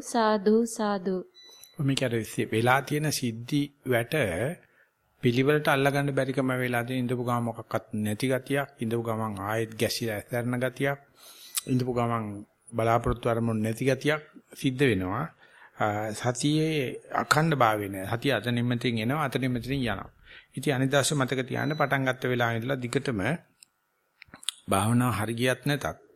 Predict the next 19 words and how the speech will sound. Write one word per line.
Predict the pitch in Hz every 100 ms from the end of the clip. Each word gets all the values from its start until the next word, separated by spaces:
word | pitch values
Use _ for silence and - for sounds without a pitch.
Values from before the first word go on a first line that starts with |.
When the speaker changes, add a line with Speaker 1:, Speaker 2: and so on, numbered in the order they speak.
| _ _ _ _ _
Speaker 2:
ඔය | 110
භාවනාවේ | 98 110 117 117 110
සතිය | 101 117 110
කියන | 113 113
වචන | 110 113 113
දෙක | 110
එතකොට | 110 107 98 - - _ _ _ - -
පැටලෙන | - 95 120 113
බව | 110
හැබෑව. | 101 113 170 131 78 - - -
දිගට | - 131 156 175 185
සතියෙන් | 139 127 143 165 170
මේ | 170
කටයුත්ත | 156 156 160 151 156
දිහා | 151 147
බලාගෙන | 143 139 147
ඉන්නකොට | 151 160 196
ඕකේ | 190 175 180
තියෙන | 180 165